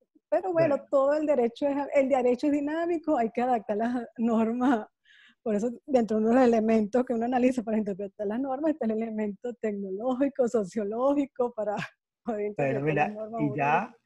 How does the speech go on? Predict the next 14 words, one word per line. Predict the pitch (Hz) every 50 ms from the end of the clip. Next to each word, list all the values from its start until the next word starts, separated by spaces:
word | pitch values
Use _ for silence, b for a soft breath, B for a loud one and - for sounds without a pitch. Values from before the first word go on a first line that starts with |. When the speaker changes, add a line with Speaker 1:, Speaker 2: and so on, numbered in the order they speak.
| b b b b b -
Speaker 2:
y | 165 139
ya | 131 139 135 135 143
acercándonos | 156 156 165 185 175 165 - 180 170 170 170 156 180 180 185 202 208 202 - - _
a | - 151 147
la | 135 123 -
otra | - 214 254 226 240 202 175 165
materia | 160 156 147 - 170 160 156 151 160 165
de | 160 151
la | 135 117
cual | - - 131 131 120 -
tú | 175
impartes, | 185 175 - - 156 131 113 107 _ - 120 127 - - _ _ _ _ _ _ _ _ _ _ _ _ _ _ _ _ _ _ _ _ _ _ _ _ _ -
el | - 151 139
derecho | 135 131 123 139 143 143 - - 196 208 226 226 - _